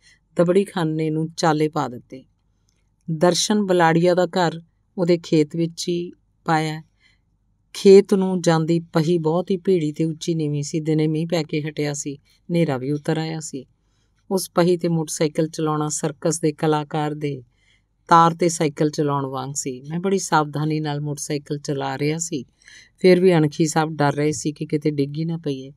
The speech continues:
ਇਹ ਪਹਿਲੀ ਸਾਹਿਤਕ ਮਿਲਣੀ ਬਹੁਤ ਹੀ ਵਧੀਆ ਰਹੀ। ਅਣਖੀ ਜੀ ਵੱਲੋਂ ਇਸ ਮੀਟਿੰਗ ਦੀ ਪੂਰੀ ਰਿਪੋਰਟਿੰਗ ਇੱਕ ਅਖ-, ਇੱਕ ਅਖਬਾਰ 'ਚ ਛਪੀ। ਅਗਲੀ ਮੀਟਿੰਗ ਦੀ ਵਾਰੀ ਦਬੜੀ ਖਾਨੇ ਦੀ ਅਮਰਜੀਤ ਢਿੱਲੋਂ ਦੀ ਆਈ ਸੀ। ਉਹਨੇ ਮੀਟਿੰਗ ਘਰ ਦੀ ਬਜਾਏ ਖੇਤ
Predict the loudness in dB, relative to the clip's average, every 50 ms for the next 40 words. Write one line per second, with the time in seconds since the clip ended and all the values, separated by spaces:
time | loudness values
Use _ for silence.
0 | _ _ _ _ _ _ _ _ _ _ -2 -2 -2 _ _ 2 4 6 6 6
1 | 4 2 2 2 2 4 4 4 2 0 -4 -4 -2 0 0 0 0 -2 -4 -6
2 | -6 -6 -6 -6 -6 -6 -4 -4 -2 -2 -4 -4 -6 -8 -10 -14 -14 -16 -16 _
3 | _ _ _ _ _ _ _ _ -6 -2 0 0 0 -2 0 0 0 2 2 2
4 | 2 4 2 2 2 -2 -6 -6 -10 _ _ _ _ 2 2 2 2 0 -2 -2
5 | 0 0 0 0 0 -2 -2 -2 -2 -2 -4 -4 -4 _ 0 2 2 2 2 2
6 | 0 0 2 2 2 2 2 0 -2 -2 -2 -4 -4 -6 -8 -8 -8 -12 -16 -18
7 | _ _ -4 -2 -2 -2 -4 -2 0 0 0 0 0 -4 -8 -12 -10 -12 -12 -12
8 | _ -18 -20 -20 _ _ _ _ _ _ _ _ 2 4 6 8 8 8 8 6
9 | 4 4 2 0 2 2 2 4 4 4 4 2 0 0 2 2 2 2 2 0
10 | -2 -2 -6 -4 -2 -2 -2 -2 0 0 -2 -2 -4 -8 -10 _ -2 0 0 0
11 | 0 0 -2 -4 -4 -4 -6 _ -4 -2 -2 -2 -4 -4 -6 -6 -6 -6 -6 -8
12 | -10 -12 -14 -14 -16 -16 _ _ _ _ _ _ _ _ _ _ _ _ _ -4
13 | 0 0 2 2 2 2 2 2 2 0 0 0 0 0 0 0 0 0 0 -2
14 | -4 -2 -2 0 0 0 0 0 -2 -4 -8 -14 -6 -2 -2 -2 -2